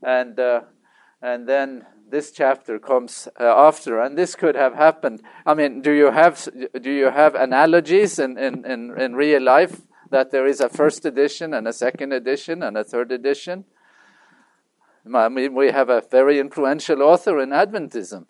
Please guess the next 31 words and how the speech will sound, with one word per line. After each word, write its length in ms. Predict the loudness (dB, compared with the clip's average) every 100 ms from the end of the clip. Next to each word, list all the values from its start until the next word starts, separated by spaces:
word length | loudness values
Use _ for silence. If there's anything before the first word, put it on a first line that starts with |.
| _ -20 -20 -20 -20 _
who 160 | -6 0
writes 520 | 6 6 6 2 -14 -2
<clears throat> 80 | 4
initially, 1000 | 4 4 2 2 2 2 0 2 2 0 _ _ _ _ _ _ -18 -14
initially 600 | -4 -4 0 0 2 0
she 140 | -2
writes 440 | 2 2 2 -2 -20 _ -20 -20 _ _
a 100 | -4
book 260 | 2 2 4
called, 340 | 4 4 4
uh, 180 | 2 2 4
<clears throat> 180 | 4 4
Spiritual 800 | -2 -16 -4 2 2 2 -2 4
Gifts 540 | 4 4 -2 -18 -18 _ _ _ _ _ _ _ _
that 320 | 2 2 0
is 240 | -6 -6 -12 -2
basically 640 | 0 0 -2 -6 -4 -4 -6 _ _ _
doing 280 | 2 2 2
the 120 | -4
cosmic 500 | 0 0 0 -6 -8
conflict 500 | -4 -4 -4 -6 -6
story 540 | -4 2 4 4 2 -6
in 120 | -8
its, 280 | -10 -12 -6
<clears throat> 40 |
in 180 | 0 2
its 180 | 0 -2
sort 200 | -2 -2
of 100 | -2
rudimentary 840 | -4 -4 -4 -2 -2 -4 -6 -4
version. 460 | 0 0 0 -4